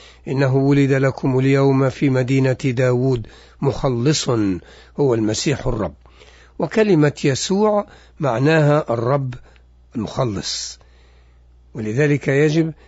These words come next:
أن نفهم أن لهذا الاسم معنى مهم، يسوع الرب المخلص،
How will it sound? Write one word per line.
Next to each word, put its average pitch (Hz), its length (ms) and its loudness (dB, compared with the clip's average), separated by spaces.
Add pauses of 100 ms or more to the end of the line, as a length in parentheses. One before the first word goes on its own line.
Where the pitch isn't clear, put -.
(220)
أن 135 160 2
نفهم 139 440 2 (100)
أن 120 200 -2
لهذا 127 500 0
الاسم 139 520 -2
معنى 139 520 0
مهم، 131 420 2 (720)
يسوع 160 720 -2 (580)
الرب 123 440 -4
المخلص، 107 840 -6